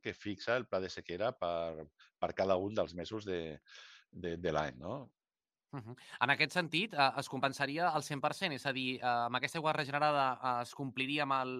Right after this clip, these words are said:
Speaker 2: amb la, amb el percentatge que es deixa de rebre, entenc, per, per regar? No sé si
Speaker 1: No,
Speaker 2: m'explico
Speaker 1: no.
Speaker 2: bé, eh? <laughs>
Speaker 1: El, el funcionament és el següent. El pla de sequera, eh, fixa unes reduccions.
Speaker 2: Mhm.
Speaker 1: Eh? Llavors, aquestes reduccions no es poden superar. I una part de l'aigua que s'utilitza,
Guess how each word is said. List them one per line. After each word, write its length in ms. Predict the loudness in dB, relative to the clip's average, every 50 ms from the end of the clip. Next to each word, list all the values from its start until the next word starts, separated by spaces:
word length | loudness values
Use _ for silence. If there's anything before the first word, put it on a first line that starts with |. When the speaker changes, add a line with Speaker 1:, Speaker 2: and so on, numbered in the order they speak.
| -4 -4
Speaker 2:
amb 140 | -4 -4 -2 -2
la, 60 | -4 -2 0 0
amb 180 | 0 0 0 0
el 120 | 0 0
percentatge 600 | -2 -2 -2 -2 -4 -2 0 0 0 0 0 -2
que 120 | -2 -2 -2
es 40 | -2
deixa 280 | -4 -2 0 0 0 2
de 80 | 0 0
rebre, 320 | -2 -2 -4 -4 -4 -6 -8 _ _ _ _ _ _ -8
entenc, 280 | -8 -6 -4 -4 -2 -2
per, 240 | -2 -2 -2 -4 -8
per 140 | -8 -6 -4
regar? 220 | -2 0 2 4 6
No 60 | 8
sé 200 | 10 10 10 10
si 60 | 10
Speaker 1:
No, 80 | 8 8
Speaker 2:
m'explico 0 |
Speaker 1:
no. 60 | 6 4 2
Speaker 2:
bé, 100 | 2 2 2 2
eh? 320 | 0 -4 -14 _ -18 -16
<laughs> 380 | -2 2 2 2 4 4 2 2
Speaker 1:
El, 100 | 2 0 -2 -6 _ _ _ _ _ _
el 120 | 4 4 4
funcionament 380 | 4 4 6 8 10 10 10
és 60 | 10 8
el 80 | 6 6
següent. 400 | 6 6 8 8 8 6 4 -2 -2 0
El 220 | 0 0 2 4
pla 160 | 6 6 6 6
de 60 | 6
sequera, 380 | 2 0 0 4 6 8 8 8 8 6 6
eh, 360 | 4 4 4 4 2 0 0
fixa 380 | 0 -2 -4 0 4 4 6 6
unes 240 | 4 4 2 2 2
reduccions. 720 | 0 0 -2 -4 -8 -10 -12 -12 -12 -14 -18 -20 -20 -20 -20 _ _ _ _ _ _ _ _ _ -6
Speaker 2:
Mhm. 160 | -6 -4 -2
Speaker 1:
Eh? 80 | -2 -2 -2 -2
Llavors, 240 | -2 0 2 2
aquestes 240 | 2 4 4 4 4
reduccions 340 | 4 2 0 -2 -4 -6 -6
no 80 | -6 -8
es 80 | -6
poden 260 | -4 -4 -4 -4 -6 -10
superar. 320 | -12 -12 -10 -10 -12 -12 -14 _ -20 -20 -20 -20 -20 -20 -20 -20 -20 -20 -20 -14 _
I 160 | 2 4 6
una 220 | 10 10 10 10 12
part 240 | 10 10 10 10 6
de 80 | 6
l'aigua 400 | 8 8 8 8 6 4 2 2 0 -2 _
que 100 | -6 -6
s'utilitza, 720 | -4 -4 -4 -4 -2 0 0 0 0 -2 -2 -2 -2 -2